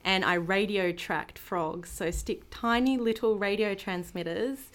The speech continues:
uh, with a little waist belt around frog waists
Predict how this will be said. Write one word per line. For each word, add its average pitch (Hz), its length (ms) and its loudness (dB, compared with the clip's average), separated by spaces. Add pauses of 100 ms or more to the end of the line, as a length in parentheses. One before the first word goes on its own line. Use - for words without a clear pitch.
(480)
uh, - 200 -2
with 202 160 0
a 233 40 4
little 240 280 6
waist 220 320 2
belt - 340 -6
around 202 400 -2
frog 226 400 0
waists 202 580 -4